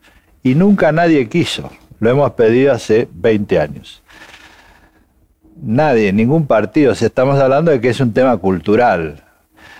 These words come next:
Autonomía regulatoria. ¿Eh? Por ejemplo,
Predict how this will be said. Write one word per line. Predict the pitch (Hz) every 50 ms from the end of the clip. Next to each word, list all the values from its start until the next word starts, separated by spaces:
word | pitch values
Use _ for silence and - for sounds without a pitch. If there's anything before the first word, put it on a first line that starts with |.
| - - - - _
Autonomía | - 127 131 147 143 - 165 156 156 165 175 190 226 247 240 214
regulatoria. | 175 147 139 131 127 131 127 127 123 113 - 135 113 104 98 90 87 85 80 80 78 71 - - - _ _ _ _ _ - - -
¿Eh? | 98 107 123 127
Por | 117 - 104
ejemplo, | 101 - 139 139 131 107 - - 101 95 92 87 80 -